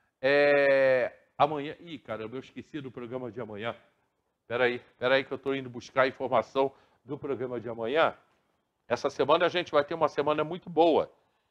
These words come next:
com muitos convidados aqui no programa, como todo dia, né? Mas são pessoas que vêm pra fazer a diferença. Amanhã nós vamos ter o doutor Misael. O doutor Misael é um advogado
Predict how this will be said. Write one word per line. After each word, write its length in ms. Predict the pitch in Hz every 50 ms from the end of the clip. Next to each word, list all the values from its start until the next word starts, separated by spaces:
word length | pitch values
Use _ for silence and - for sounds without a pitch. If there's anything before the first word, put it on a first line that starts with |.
| _ _ _ _ _ _ _
com 60 | 131
muitos 300 | 135 151 185 165 - -
convidados 600 | - 180 165 147 147 120 120 143 143 147 123 117
aqui 220 | 127 113 - 135
no 100 | 131 127
programa, 500 | 107 123 113 110 117 143 170 180 147 113
como 260 | - _ - 320 330
todo 280 | - 359 330 247 170 151
dia, 300 | 123 113 165 190 151 131
né? 200 | 135 151 160 165 - _ _ _ _ _ _ _ _
Mas 200 | 113 131 139 -
são 140 | - 170 151
pessoas 400 | 160 151 151 - - 175 156 -
que 100 | - 156
vêm 160 | 123 165 175
pra 140 | - 190 170
fazer 420 | - 180 151 135 117 127 175 180
a 60 | 180
diferença. 840 | 175 175 165 - - 175 156 131 143 147 131 117 - - - 95 80 - _ _ _ _ _ _ _
Amanhã 300 | - 123 143 156 170 185
nós 120 | 180 170
vamos 240 | - 175 165 143 -
ter 100 | _ 175
o 60 | 165
doutor 340 | 151 139 139 - - 170 139
Misael. 500 | 135 165 165 135 160 135 131 139 139 127
O 20 | 123
doutor 280 | 127 120 117 - 170
Misael 540 | 147 143 131 135 131 135 135 151 156 151 - - _ _ _ _ _
é 120 | - 135
um 120 | 143 139 127
advogado 800 | 120 107 113 98 113 107 98 95 135 160 156 131 101 95 87